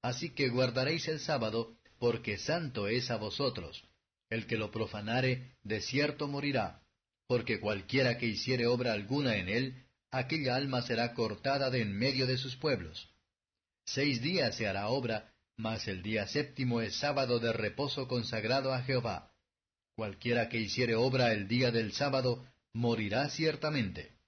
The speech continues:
Guardarán pues el sábado los hijos de Israel, celebrándolo por sus edades por pacto perpetuo. Señal es para siempre entre mí y los hijos de Israel,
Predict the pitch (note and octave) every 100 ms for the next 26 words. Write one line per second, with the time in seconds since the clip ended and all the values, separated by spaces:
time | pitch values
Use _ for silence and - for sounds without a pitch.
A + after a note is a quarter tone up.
0 | _ _ _ _ _ _ - A#2+ B2+ C#3
1 | E3+ B2+ A#2+ A#2 G#2+ G#2+ F#2+ - C3 A#2
2 | A2+ G#2+ G2 D3+ B2+ A#2+ A2+ G#2+ F#2+ G#2
3 | A2+ C3+ C3 - _ _ - C3+ A#2+ A2+
4 | C#3+ D3 C3+ A#2+ B2 A#2+ A2+ B2 A2+ G#2
5 | B2 B2 A#2 - A2+ A2 - C#3+ - C#3+
6 | D3 C3 D#3+ - F#2 - _ _ _ _
7 | _ - C3 A#2 C3+ D3 E3+ C3+ - G#2+
8 | G#2 B2 B2+ B2 A#2 A2 F#2+ G#2 G#2+ C#3+
9 | E3 D#3+ - B2+ A2 G#2 - F#3 D#3 C#3
10 | C#3 C3+ B2 B2 C3 F#2+